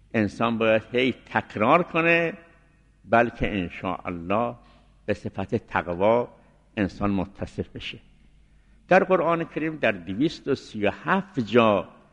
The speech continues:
تقوا و مشتقات این ماده آمده با تعبیرات مختلف. معلوم می‌شه که این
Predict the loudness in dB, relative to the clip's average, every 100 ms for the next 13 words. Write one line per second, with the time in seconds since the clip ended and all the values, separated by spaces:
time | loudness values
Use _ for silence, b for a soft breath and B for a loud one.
0 | _ _ _ _ _ _ _ _ -6 -4
1 | -2 -4 2 4 4 4 0 -2 -2 -6
2 | -2 -2 -2 -4 2 2 2 0 2 2
3 | 2 2 2 0 -2 _ 0 2 0 -4
4 | -6 -10 _ _ _ _ _ _ _ _
5 | _ _ _ _ _ _ _ _ -2 2
6 | 2 2 -2 -2 0 0 -2 2 4 6
7 | 6 6 6 6 6 6 4 4 4 2
8 | 2 4 6 4 0 -20 -20 _ _ _
9 | _ _ _ _ _ _ _ _ _ _
10 | 4 4 2 -4 -4 -6 -6 -6 -6